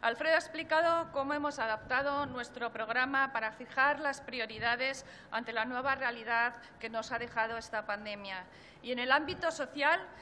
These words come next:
es estrictamente eso, reorientar prioridades, porque en el fondo el proyecto transformador de la red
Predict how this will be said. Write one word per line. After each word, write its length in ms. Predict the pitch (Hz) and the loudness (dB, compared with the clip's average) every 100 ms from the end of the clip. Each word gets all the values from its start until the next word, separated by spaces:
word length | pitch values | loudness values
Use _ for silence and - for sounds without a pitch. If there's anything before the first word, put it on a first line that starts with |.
| - | -10
es 200 | - 285 | -6 -4
estrictamente 840 | 302 - 311 - 262 262 269 233 226 | -6 -8 -10 0 0 0 -6 -6 -6
eso, 360 | 220 220 175 180 - - - - - | -6 -10 -10 -12 -20 -20 -20 -20 -10
reorientar 680 | 220 254 240 247 254 294 330 | 0 0 0 -2 2 4 4
prioridades, 840 | 294 254 226 226 220 196 180 - - | -2 -4 -2 2 2 2 -4 -8 -8
porque 300 | 214 - 220 | -6 -4 -4
en 100 | 226 | -4
el 140 | 220 | -8
fondo 500 | - 294 320 359 427 - - - | 0 2 2 0 0 -4 -14 -14
el 160 | - 220 | -10 -10
proyecto 560 | 220 214 240 - - 214 | -6 -4 -2 -4 -4 -6
transformador 760 | 214 214 226 220 214 240 247 | -6 -6 -6 -4 -4 -2 -4
de 100 | 220 | -4
la 140 | 208 202 | -2 -2
red 240 | 202 247 | -2 -6